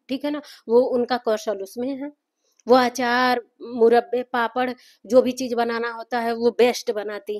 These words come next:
हैं, लजीज बनाती हैं। तो वो उनका कौशल है। हमारा कौशल है कि हम बहुत सुंदर लिख लेते हैं, बहुत अच्छा हम पढ़ लेते हैं, है ना? पापा का कौशल है कि बहुत अच्छे तरीके से अपने क्या बिजनेस को आगे बढ़ाते हैं, बिजनेस को आगे चलाते हैं,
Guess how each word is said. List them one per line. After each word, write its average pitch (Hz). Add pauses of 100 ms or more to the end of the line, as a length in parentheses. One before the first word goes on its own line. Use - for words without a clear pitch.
हैं, 208 (400)
लजीज 233
बनाती 220
हैं। 226 (480)
तो 269 (180)
वो 269
उनका 269
कौशल 294
है। 339 (720)
हमारा 262
कौशल 294
है 302 (260)
कि 277
हम 277
बहुत 233
सुंदर 254
लिख 247
लेते 240
हैं, 226
बहुत 240
अच्छा 254
हम 240 (100)
पढ़ 254
लेते 233
हैं, 220 (960)
है 285
ना? 392 (300)
पापा 262
का 285
कौशल 269
है 262
कि 262
बहुत 233
अच्छे 262
तरीके 262
से 269
अपने 254
क्या 285
बिजनेस 226
को 247 (300)
आगे 233
बढ़ाते 226
हैं, 220
बिजनेस 233
को 240
आगे 214
चलाते 226
हैं, 226